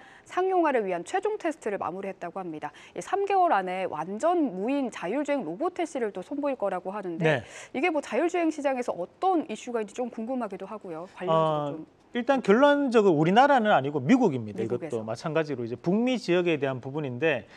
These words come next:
Speaker 2: 대신에 이제 지역적인 부분 자체 좀 더 한정적이다라는 부분으로 먼저 해석을 하실 필요가 있습니다. 그 테스트를 했던 곳을 위주로 우리가 이제,
Speaker 1: 음.
Speaker 2: 어, 자율주행 택시에 대한 부분이 나타나게 될 수 있고,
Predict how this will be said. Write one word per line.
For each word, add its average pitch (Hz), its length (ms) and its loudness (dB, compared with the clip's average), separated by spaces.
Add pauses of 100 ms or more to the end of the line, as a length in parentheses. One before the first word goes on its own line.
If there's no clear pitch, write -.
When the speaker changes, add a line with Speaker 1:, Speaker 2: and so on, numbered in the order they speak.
(140)
Speaker 2:
대신에 262 360 4
이제 185 260 0
지역적인 226 680 2
부분 175 260 -4
자체 143 260 -6
좀 175 300 -4
더 196 100 4
한정적이다라는 196 1300 2
부분으로 139 340 -4
먼저 120 500 -4
해석을 180 280 -4
하실 - 300 -12
필요가 175 260 -2
있습니다. 135 480 -8
그 139 120 -2
테스트를 247 440 -2
했던 240 420 -4
곳을 196 400 2
위주로 151 400 0 (240)
우리가 151 240 0
이제, 135 240 0
Speaker 1:
음. 202 340 -12
Speaker 2:
어, 117 160 -8 (160)
자율주행 185 460 4
택시에 190 380 0
대한 135 200 -2
부분이 131 540 -6 (140)
나타나게 156 560 0
될 156 160 -2
수 - 160 -8
있고, 123 360 -10